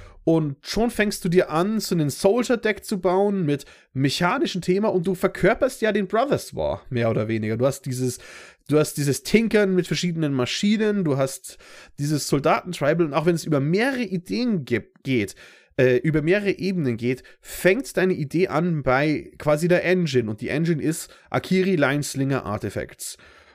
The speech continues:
Äh, und die star-, ka-, starken Synergiekarten. Was du danach reinbringen kannst als Unterthema, hilft dann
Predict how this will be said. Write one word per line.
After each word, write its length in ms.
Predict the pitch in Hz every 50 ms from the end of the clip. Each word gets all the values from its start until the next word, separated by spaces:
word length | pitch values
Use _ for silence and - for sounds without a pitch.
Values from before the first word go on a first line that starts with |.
| _ _ -
Äh, 280 | 127 127 120 120 120 -
und 240 | - 123 120 - -
die 80 | 131 120 -
star-, 320 | 113 - 139 135 - - -
ka-, 320 | - - 139 147 - - _ -
starken 340 | - - 147 143 147 - 143
Synergiekarten. 920 | - - 143 127 127 - - 160 147 - - 104 101 - - 92 92 90 - - - - - - _ _ -
Was 160 | - 135 -
du 80 | - 156 156 _
danach 400 | - 175 180 180 190 - - -
reinbringen 580 | 185 170 185 240 254 220 170 - 143 143 143 127
kannst 420 | - 143 151 196 202 - - - _ _ -
als 260 | 147 175 180 - -
Unterthema, 880 | - 190 208 220 208 160 127 - - 135 131 139 147 151 160 175 190 - - _ _ _ _ _ _ _ _ _ _ _ -
hilft 380 | - 165 233 285 - - - -
dann 380 | 165 165 175 180 175 175 -